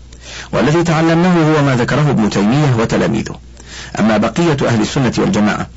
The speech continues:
من الأشاعرة والماتريدية وغيرهم فإنهم يرون أن لا مانع من تأويل صفات الله وأسمائه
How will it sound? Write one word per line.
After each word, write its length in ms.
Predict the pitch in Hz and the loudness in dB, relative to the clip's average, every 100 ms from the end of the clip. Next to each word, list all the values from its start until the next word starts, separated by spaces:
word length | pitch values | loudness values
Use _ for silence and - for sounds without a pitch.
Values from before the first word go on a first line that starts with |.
| - - - | -18 -18 -6
من 160 | 104 113 | 0 0
الأشاعرة 640 | 113 107 117 101 107 95 87 | 0 0 0 0 0 -2 -2
والماتريدية 920 | 98 101 101 101 98 95 107 85 80 | 0 0 0 0 0 2 0 0 -2
وغيرهم 580 | 87 104 110 160 185 180 - - - | -2 0 2 2 2 -2 -8 -20 -12
فإنهم 340 | - 196 135 135 | -4 0 2 2
يرون 260 | 143 165 | 2 2
أن 160 | 147 143 | 2 0
لا 100 | 135 | 2
مانع 320 | 151 151 131 | 2 0 0
من 140 | 127 | 0
تأويل 340 | 110 117 139 131 | 0 0 0 0
صفات 320 | 127 135 127 | -2 -2 0
الله 260 | 120 131 120 | 0 2 2
وأسمائه 480 | 110 - 113 - | 0 0 -2 -2